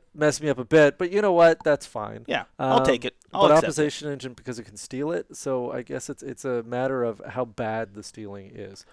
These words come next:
Speaker 1: If everyone's actually stealing people's cultivates, it's gonna suck.
Speaker 2: Yeah.
Speaker 1: If you're just stealing someone's demonic tutor, well, then you're just trading greed for greed, so who
Speaker 2: So,
Speaker 1: cares?
Speaker 2: yeah, so my
Speaker 1: <laughs>
Speaker 2: thing about why it was the best and the worst is because it is a card that's gonna shut down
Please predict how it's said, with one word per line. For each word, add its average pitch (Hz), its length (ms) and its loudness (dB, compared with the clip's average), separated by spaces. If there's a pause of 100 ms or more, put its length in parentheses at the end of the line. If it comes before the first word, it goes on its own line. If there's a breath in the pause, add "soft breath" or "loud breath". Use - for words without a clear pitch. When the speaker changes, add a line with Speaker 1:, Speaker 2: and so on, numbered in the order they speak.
(280 soft breath)
Speaker 1:
If 131 100 -2
everyone's 139 480 -2
actually 127 380 -4
stealing 127 380 -10
people's 123 280 -12
cultivates, 123 800 -6
it's - 140 -16
gonna 107 180 -14
suck. - 480 -16 (280 soft breath)
Speaker 2:
Yeah. 160 180 4
Speaker 1:
If 120 60 2
you're 107 80 -2
just 156 140 -2
stealing 147 240 -4
someone's 131 240 -6
demonic 123 400 -4
tutor, 123 340 -6
well, 123 180 -2
then 120 160 -4
you're 117 160 -10
just 117 280 -12
trading 110 320 -10
greed 104 240 -14
for - 140 -20
greed, 95 380 -14
so - 80 -20
who 104 40 -14
Speaker 2:
So, 135 260 4
Speaker 1:
cares? 101 220 -10
Speaker 2:
yeah, 147 240 4
so 143 280 4
my 151 340 0
Speaker 1:
<laughs> - 20 -4
Speaker 2:
thing 135 200 -2
about 123 200 0
why 120 200 -2
it 117 40 -4
was 113 160 -8
the 113 80 -12
best 120 280 -4
and 120 80 -10
the 113 40 -10
worst 117 320 -8
is 107 100 -16
because 110 340 -8
it 110 120 -10
is 160 500 2 (680)
a 135 120 -2
card 135 380 0
that's 127 180 0
gonna 123 220 -6
shut - 340 0
down 120 440 0